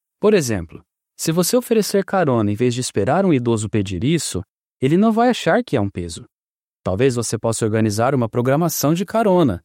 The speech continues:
para que sempre haja alguém disponível para levá-lo a compromissos importantes,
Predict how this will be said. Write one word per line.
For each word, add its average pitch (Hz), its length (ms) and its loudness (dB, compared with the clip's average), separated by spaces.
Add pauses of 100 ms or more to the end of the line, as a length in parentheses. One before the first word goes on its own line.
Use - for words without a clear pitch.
(220)
para 170 200 -2
que 190 100 -4
sempre 226 380 0
haja 175 240 2
alguém 151 240 2
disponível 151 600 0
para 147 220 0
levá-lo 123 400 0
a 107 60 -4
compromissos 175 600 0
importantes, 175 760 -4